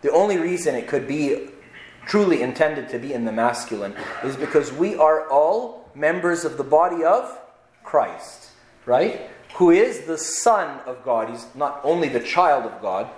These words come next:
but he is, he is, you know, he was revealed to us in the masculine, right? So he is the, he is the Son of God, and we are the Son of God in so much as we are members of the body of Christ. Of course, we are all children of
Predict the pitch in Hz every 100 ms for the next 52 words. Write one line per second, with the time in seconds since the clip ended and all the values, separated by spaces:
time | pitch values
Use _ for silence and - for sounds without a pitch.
0 | - 113 110 - - - - 120 113 -
1 | - - - - - 107 101 107 92 -
2 | - - - - 110 120 117 117 143 160
3 | - 131 131 - 156 190 202 - - -
4 | 85 - - - - 107 131 - 110 127
5 | 120 - - - - 135 120 113 113 -
6 | 151 147 104 110 117 127 - - - 123
7 | 123 196 226 - 147 160 160 - - -
8 | _ 120 - - 240 262 156 143 135 131
9 | 131 135 - 156 160 156 143 135 131 135
10 | 180 180 147 - 120 113 117 117 104 -
11 | 90 85 - - 135 123 131 117 120 120
12 | - 220 226 - 151 131